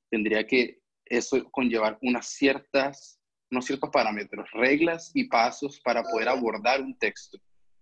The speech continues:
antes de poder tener una conclusión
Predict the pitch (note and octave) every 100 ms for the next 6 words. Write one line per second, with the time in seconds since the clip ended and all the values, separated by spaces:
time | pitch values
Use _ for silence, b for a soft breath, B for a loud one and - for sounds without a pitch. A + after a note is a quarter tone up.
0 | _ _ _ _ _ B2+ C#3+ D#3 E3+ D3
1 | C#3+ B2+ B2 - _ _ _ _ - C3
2 | A#2+ A#2+ - C3+ B2+ C3 C3+ C3+ - -
3 | _ - - C3 - A#2 - B2 G2+ -